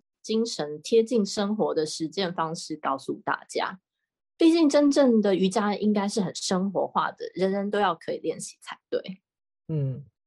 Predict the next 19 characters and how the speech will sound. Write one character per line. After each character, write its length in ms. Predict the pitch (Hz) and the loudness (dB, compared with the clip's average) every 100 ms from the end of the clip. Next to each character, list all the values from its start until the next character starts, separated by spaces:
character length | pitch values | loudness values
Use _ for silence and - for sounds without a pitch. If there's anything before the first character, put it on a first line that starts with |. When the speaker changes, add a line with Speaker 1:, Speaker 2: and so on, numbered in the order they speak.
| _ _ | _ _
Speaker 2:
我 220 | 165 165 | 2 4
也 240 | 160 170 165 | 4 2 4
很 260 | 185 185 | 4 2
喜 220 | 196 - | 0 0
欢 260 | 143 165 170 | 0 0 0
用 240 | 180 170 | 0 0
这 100 | 170 | 0
样 200 | 170 151 | -2 0
的 240 | 135 131 131 | 0 0 0
自 240 | - 185 | -2 0
然 280 | 147 123 117 | 0 0 -4
也 140 | 127 123 | -6 -6
生 260 | - 175 | -2 -4
活 180 | 170 135 | 0 0
化 300 | 135 - 143 | 0 -2 -4
的 100 | 131 135 | -6 -8
方 300 | - 151 156 | -4 -4 -4
式 280 | - 147 | -2 0
哦。 180 | 104 95 | 0 -4